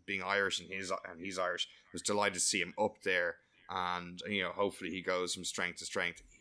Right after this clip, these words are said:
Like, he's got a lot of great things in his game. The, <laughs> the couple of things he needs to, you know, let's say fine-tune going forward are his approach play wasn't great,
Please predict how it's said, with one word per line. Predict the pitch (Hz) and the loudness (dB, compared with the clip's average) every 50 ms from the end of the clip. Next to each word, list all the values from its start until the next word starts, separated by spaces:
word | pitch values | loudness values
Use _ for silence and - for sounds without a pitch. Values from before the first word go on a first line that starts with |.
| _ - | _ -12
Like, | 98 104 - _ _ - - - - - | -12 -12 -12 _ _ -20 -18 -18 -16 -10
he's | - 131 117 107 - | -4 -2 -2 0 2
got | - 135 131 127 - - - - | 4 4 4 4 2 -4 -6 -2
a | 101 101 | 0 0
lot | 101 104 101 101 104 101 104 101 | 0 0 0 0 0 2 2 2
of | 90 - | 0 4
great | - 98 98 95 - | 4 4 4 4 2
things | - 98 95 90 87 | -2 -2 -2 -2 -4
in | 90 | -4
his | 90 85 | -6 -4
game. | - 98 95 95 104 110 113 110 110 - - - - - - _ | -2 0 2 4 4 2 2 -2 -6 -12 -20 -20 -20 -20 -18 _
The, | - 98 95 92 92 90 87 87 - | -6 -4 -4 -4 -4 -6 -10 -16 -16
<laughs> | _ - - - | _ -10 0 0
the | 151 - - - - - - | 0 0 0 -4 -12 -4 -2
couple | - 117 - 113 | -2 0 2 0
of | 107 | 0
things | 117 110 107 101 - | 0 -2 -2 -2 -4
he | 101 98 | -4 -6
needs | 95 95 90 - | -6 -6 -4 -4
to, | - 92 92 90 85 80 | -4 -2 -2 -2 -2 -2
you | 82 95 | -2 -4
know, | 90 78 78 82 | -4 -4 -6 -6
let's | 87 - - - | -6 -4 -4 -4
say | 82 | -4
fine-tune | - - - 78 80 85 85 - - 95 87 87 80 | -6 -8 -6 -6 -6 -4 -4 -4 -4 -4 -4 -4 -8
going | 73 65 - | -10 -12 -10
forward | - - 120 123 123 120 113 - - - - - - _ - | -4 2 4 6 6 6 6 4 -4 -14 -20 -20 -14 _ 0
are | 87 90 87 80 - | 2 4 4 4 2
his | 98 104 92 | 2 2 2
approach | 101 - - 110 104 104 - - | 2 4 6 6 6 6 4 2
play | - 107 95 95 | 2 4 4 4
wasn't | 95 92 90 92 85 - | 4 2 2 0 0 4
great, | 98 98 95 101 107 - | 4 6 6 6 4 2